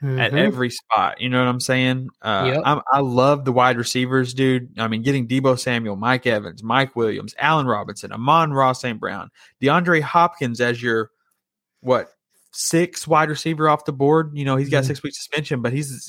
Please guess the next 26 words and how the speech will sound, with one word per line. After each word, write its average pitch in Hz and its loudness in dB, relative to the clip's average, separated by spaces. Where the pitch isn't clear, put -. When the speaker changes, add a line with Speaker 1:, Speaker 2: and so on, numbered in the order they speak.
Speaker 1:
he's 127 -4
six 180 -2
deep 165 0
and 143 0
he's 139 -6
your 151 -2
W 151 0
R 139 4
six. - 0
I 113 -4
mean, 120 -4
Speaker 2:
Mm-hmm. 208 0
Just - -8
sit 196 4
on 131 4
him. 123 2
Speaker 1:
um, 98 -8
and 139 0
then 202 4
to 175 2
get 160 0
Chase 196 0
Edmonds, 165 0
who 143 0
is 127 -2
the, 117 -10